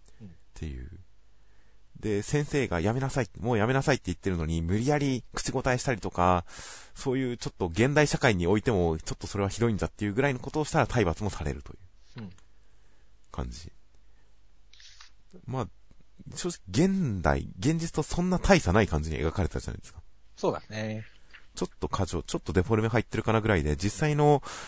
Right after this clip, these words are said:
Speaker 1: 行われてる指導内容については現代社会とほとんど変わんないっていう感じだったのが、今回こんな、もう足腰立たなくなるような拷問、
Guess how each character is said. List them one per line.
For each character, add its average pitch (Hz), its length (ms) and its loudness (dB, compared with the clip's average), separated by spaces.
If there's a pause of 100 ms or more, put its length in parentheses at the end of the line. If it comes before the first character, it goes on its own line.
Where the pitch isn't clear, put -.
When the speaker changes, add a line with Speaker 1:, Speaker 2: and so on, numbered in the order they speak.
(160)
Speaker 1:
行 - 160 4
わ 147 60 8
れ 143 60 8
て 143 100 2
る 135 120 6
指 - 140 8
導 135 120 6
内 139 140 6
容 101 80 4
に 78 60 2
つ 80 120 -4
い 85 40 -4
て - 80 -2
は 71 80 4
現 113 200 0
代 139 120 2
社 - 120 -6
会 92 100 -2
と - 80 -10
ほ - 60 -12
と 117 80 -2
ん - 20 -6
ど 87 120 -6
変 95 120 -4
わ 110 60 -2
ん 113 80 -6
な 117 80 0
い - 20 0
っ - 20 -18
て - 140 -8
い 190 40 0
う - 20 -16
感 92 160 -4
じ - 60 -10
だ 92 60 -6
っ 85 40 -14
た - 100 -12
の 65 60 -8
が、 67 260 -4 (800)
今 131 220 -6
回 76 160 -6
こ - 160 -6
ん 113 100 -6
な、 107 380 0 (160)
も 78 220 -4
う - 100 -10
足 - 180 0
腰 - 180 -2
立 - 120 -2
た - 60 0
な 127 100 2
く - 80 -4
な 80 80 0
る 69 60 -6
よ 73 80 -6
う - 20 -8
な 76 80 -8
拷 80 260 -4
問、 76 200 -4